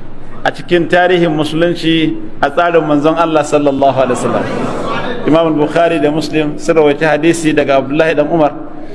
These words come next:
cewa manzon Allah sallallahu alaihi wasallam wata rana tambaye su yayi ce musu, "Inna mina shajari la shajaratan mathaluha ka mathali rajulin mu'minin la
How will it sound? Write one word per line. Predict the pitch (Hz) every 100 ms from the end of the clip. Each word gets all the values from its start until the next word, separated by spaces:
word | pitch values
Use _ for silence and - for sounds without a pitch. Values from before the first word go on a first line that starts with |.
| - -
cewa | 170 165 156
manzon | 147 165
Allah | 175 170 160
sallallahu | 170 160 147
alaihi |
wasallam | 165 170 165
wata | 156 156 165
rana | 170 170
tambaye | 165 170 180 165
su | - 139
yayi | 147 151
ce | - 139 110 - - -
musu, | 147 156 - 101 - - - - -
"Inna | 190 185
mina | 175 170
shajari | - 180 160 160
la | 151 147
shajaratan | 165 139 127 - 120 92 - - - -
mathaluha | - 170 175 165 156 156 151
ka | 147
mathali | 156 156 147
rajulin | 143 151 143 139
mu'minin | 135 147 143 143 143 135 127
la | 147